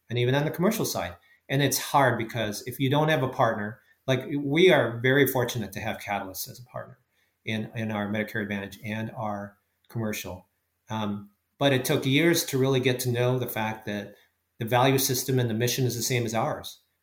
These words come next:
that they want us to stay independent, that the money that they are able to also generate through revenue is spent on our patients, spent on the practices,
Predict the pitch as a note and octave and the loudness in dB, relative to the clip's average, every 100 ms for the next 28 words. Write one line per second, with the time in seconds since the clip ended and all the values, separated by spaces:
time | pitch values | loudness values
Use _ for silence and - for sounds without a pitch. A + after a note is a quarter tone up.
0 | _ A#2 B2 A#2 B2+ B2+ A#2 B2 - B2 | _ -6 -2 2 4 2 0 -4 -2 -2
1 | A2+ - D3+ A#2+ A#2 _ _ _ _ - | -2 -4 -4 -4 -8 _ _ _ _ -4
2 | A#2 A2+ - _ _ - A#2+ C3+ C#3 B2+ | -2 -4 -10 _ _ -4 0 4 6 6
3 | A#2+ A#2+ B2+ A#2+ B2 B2 - _ - A2+ | 4 2 2 2 2 -2 -12 _ -8 -6
4 | A2+ C3 C3+ C3+ B2+ - A#2+ A#2+ B2+ C#3 | -2 4 4 4 0 -2 0 0 0 0
5 | A#2+ A#2+ B2+ A#2 A2+ A2+ _ _ - B2 | 0 2 2 2 0 -6 _ _ -2 0
6 | A#2+ B2 A#2+ A#2 A2+ G#2 - B2+ B2 B2+ | 2 2 2 0 -2 -2 -2 0 0 0
7 | A2+ A2 C3 C3+ G2 F2+ - - - A#2+ | -2 0 0 0 -4 -10 -12 -10 -8 -4
8 | A#2+ A#2 A2 - A#2+ B2 - A2 - - | -2 -2 -4 -2 -2 -2 -8 -10 -12 -16
9 | - | -20